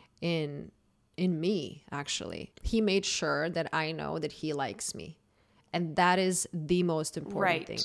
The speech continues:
Speaker 1: If a guy is playing hot and cold, maybe that's his strategy, but that's not my strategy. That's not the strategy that's gonna fly in my life.
Speaker 2: Right.
Speaker 1: I wanna be surrounded with people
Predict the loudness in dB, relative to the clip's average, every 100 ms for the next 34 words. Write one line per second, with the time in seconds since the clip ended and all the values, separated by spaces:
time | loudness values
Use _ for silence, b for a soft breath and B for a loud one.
0 | -2 -2 -2 -2 0 0 -2 -2 -4 -4
1 | -4 -4 -4 -2 0 0 -6 -4 -2 0
2 | 0 -2 -2 0 0 -2 -4 -6 -6 -2
3 | 2 2 0 -2 -2 -2 -4 B B B
4 | B -4 0 0 0 -4 -2 -2 0 0
5 | -2 -2 -2 -6 -2 2 2 2 -2 -2
6 | -6 -4 -2 -2 -2 -4 -4 -8 -6 0
7 | 2 2 0 -2 -2 -2 -2 -2 0 -2
8 | B B B -4 -2 0 -2 -4 -10 _
9 | -10 -2 -2 0 -4 -2 -2 0 -2 -2
10 | -2 -2 -4 -6 -6 -6 -2 2 2